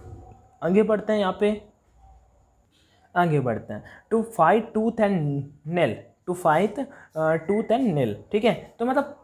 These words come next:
पूरे जोश से काम करना, पूरे जोश से काम करना जैसे बोलते हैं। तो making every possible effort to win, बिल्कुल यही हो जाएगा, ठीक है।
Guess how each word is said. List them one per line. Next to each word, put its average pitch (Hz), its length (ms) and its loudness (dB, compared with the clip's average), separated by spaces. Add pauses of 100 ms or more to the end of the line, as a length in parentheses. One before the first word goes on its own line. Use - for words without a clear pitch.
पूरे 240 180 0
जोश 202 360 4
से 175 160 -4
काम 120 240 -6
करना, 104 240 -10 (220)
पूरे 208 160 2
जोश 175 400 0
से 135 80 -4
काम 113 220 -2
करना 107 220 -2
जैसे 127 220 -6
बोलते 123 280 2
हैं। 240 100 4 (240)
तो 185 140 -2
making 202 280 -2 (160)
every 226 160 2 (100)
possible 175 460 2
effort 143 200 -4
to 147 100 -6
win, 120 180 0
बिल्कुल 202 520 -2
यही 196 300 2
हो 156 140 -2
जाएगा, 107 300 -4
ठीक 214 200 -2
है। - 240 -4